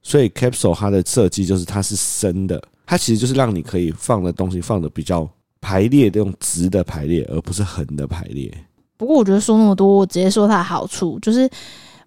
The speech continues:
Speaker 2: 大家都在乎洗不洗得干净而已啦，真的。老实说，
Speaker 1: 嗯。
Speaker 2: 我洗碗机就这样嘛。那我们就是实际下去洗了之后，我们试了几大魔王。第一个是我们吃完牛肉面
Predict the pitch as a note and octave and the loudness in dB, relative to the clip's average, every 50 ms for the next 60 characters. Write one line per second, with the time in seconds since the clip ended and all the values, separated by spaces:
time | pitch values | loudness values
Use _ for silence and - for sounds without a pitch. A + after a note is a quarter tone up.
0 | _ _ - C4 C4 C4 B3+ B3+ C4 B3 B3+ A#3 A#3 A3+ G#3+ A3 - - - - | _ _ 0 2 4 6 6 6 6 4 4 4 4 4 4 4 2 0 -2 0
1 | G3+ G3+ - - - - - - - G3+ F3 F3+ F3+ C3 - - F2 - - B2+ | 0 -2 -2 -4 -8 -10 -8 -6 -4 -4 -4 -4 -6 -8 -8 -12 -12 -12 -10 -12
2 | G#2 - - - - - C#3 A2+ A2 C3+ G2 - - - G3 F3+ F3 F#3+ F#3+ A3 | -12 -12 -14 -14 -10 -8 -8 -8 -8 -10 -10 -8 -4 -2 0 2 2 4 4 4
3 | G3+ G#3 G#3+ - - F#3+ G#3 G3 F#3+ F#3 F3 F3 F3+ F3+ F3+ F#3 C#3 A2+ A#2+ - | 4 4 2 2 2 2 2 2 2 2 2 2 2 2 2 0 -4 -6 -6 -8
4 | - - G3 A#3 B3 A#3+ A3+ G#3+ G3+ F#3+ F3+ F#3 F#3+ G3+ A#3+ B3+ A#3+ - - - | -4 0 2 4 4 6 6 4 4 4 4 4 4 4 4 4 2 2 0 0
5 | - F#3+ F3+ F#3+ G#3+ A3+ A3 - - G#3+ G3+ G3+ G3+ - - - - - E3+ A2+ | 2 2 2 2 2 2 2 4 4 2 4 4 2 2 0 -2 -4 -6 -6 -6
6 | G2+ - D#3+ F#3 - F3+ E3+ E3+ G3 F#3+ E3+ E3 F3+ F3 E3+ F#3 - - - - | -6 -4 -4 -4 -2 -2 -2 0 0 0 0 0 0 2 2 2 0 0 -2 0
7 | C#4+ A#3 G3+ F#3 - - - F3+ C#3+ G3+ - A3 G3+ F3+ E3+ E3 - A#2+ D3 - | 2 2 2 2 0 -2 -6 -10 -6 -2 0 0 0 0 -2 -6 -6 -4 -4 -4
8 | - - - - - A3+ A#3 A#3+ - A3+ G3+ G3 - A#3+ G#3 F3 F3 E3+ E3 - | -4 -4 -4 -2 0 0 0 0 2 2 0 2 2 2 0 0 0 -4 -6 -2
9 | - A3 G#3+ F#3 F3 F3 E3+ E3 D#3+ E3+ F#3 A3 A#3 G#3+ F#3+ G3+ G#3+ G#3 | 0 2 2 2 2 2 0 0 2 2 4 4 4 4 4 4 2 2